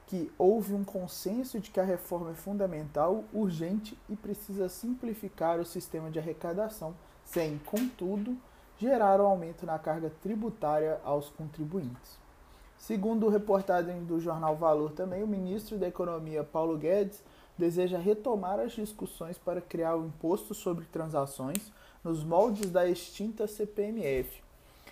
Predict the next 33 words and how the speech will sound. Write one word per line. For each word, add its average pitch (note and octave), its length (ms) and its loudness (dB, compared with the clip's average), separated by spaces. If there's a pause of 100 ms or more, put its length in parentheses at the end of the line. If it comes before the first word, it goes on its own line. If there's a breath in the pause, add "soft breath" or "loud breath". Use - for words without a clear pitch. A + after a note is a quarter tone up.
(120)
De E3 100 4
acordo G#3+ 400 4
com A#3 120 -2
o G#3+ 60 4
jornal, E3 500 2
a D#3 120 4
área F3+ 220 4
econômica F3 600 -2
do D#3 100 -2
governo D3+ 460 -4
acredita F3+ 460 -6
que - 80 -4
o F#3+ 40 -6
presidente D#3+ 640 -4
Jair D#3 240 2
Bolsonaro D3+ 560 -4
não F#3 240 -4
deve F3 320 4
se - 220 -4
opor A#3 420 0
à B3+ 80 0
ideia, D#3 480 2 (380 loud breath)
contanto G#3+ 640 0
que - 160 -6
a G#3+ 80 6
alíquota F3+ 720 2
não F3+ 240 0
ultrapasse G3+ 640 0
zero E3+ 340 4
ponto F#3+ 400 -6
um D#3+ 120 -8 (100)
por G#3 200 -10
cento. - 460 -14